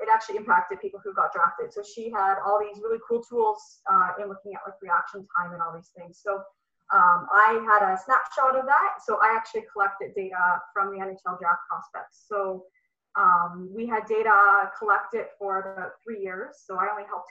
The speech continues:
collect one year, but we had a whole bunch of data collected in the lab, and that's what I analyzed. So in that project,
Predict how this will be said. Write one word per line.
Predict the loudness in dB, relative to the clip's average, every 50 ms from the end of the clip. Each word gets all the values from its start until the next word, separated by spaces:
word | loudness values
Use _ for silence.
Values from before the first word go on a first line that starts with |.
| -20 -6
collect | -6 -4 -4 -4 -8 -10 _
one | -6 -6 -6 -8
year, | -10 -12 -14 -12 -12
but | -12 -12
we | -12 -16 -10 -8 -6
had | -6 -6
a | -6
whole | -8 -10 -10
bunch | -10 -10 -12
of | -16 -18 _
data | -18 -12 -10 -10 -10 -10 -16 _ -14
collected | -6 -4 -4 -4 -4 -8 -14 -16 -14
in | -12 -10
the | -4
lab, | -2 -2 0 -2 -4 -4 -8
and | -10 -8
that's | -8 -10 -8 -10
what | -8 -8
I | -8 -10 -10
analyzed. | -10 -8 -6 -4 -4 -4 -4 -6 -14 _ _
So | -8 -6 -6 -6 -8 -12 _ _ _ _ _ _ _ _ _ _ _ _ _ _
in | -6 -4
that | -2 0 -2 -2 -2 -2 0
project, | 0 0 0 -2 -4 -8 -8 -8 _